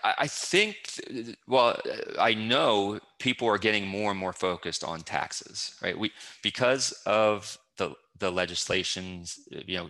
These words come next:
going on, the Secure Act at the end of twenty, I'm listening to twenty eighteen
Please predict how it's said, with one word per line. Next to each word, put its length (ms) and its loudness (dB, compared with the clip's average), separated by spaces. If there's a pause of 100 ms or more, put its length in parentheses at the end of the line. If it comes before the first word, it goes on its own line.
going 240 -2
on, 280 -4
the 80 -6
Secure 500 2
Act 320 2
at 160 -8
the 140 -4
end 160 -2
of 100 -6
twenty, 1300 -8
I'm 460 -6
listening 300 -8
to 160 -16
twenty 260 -4
eighteen 440 -2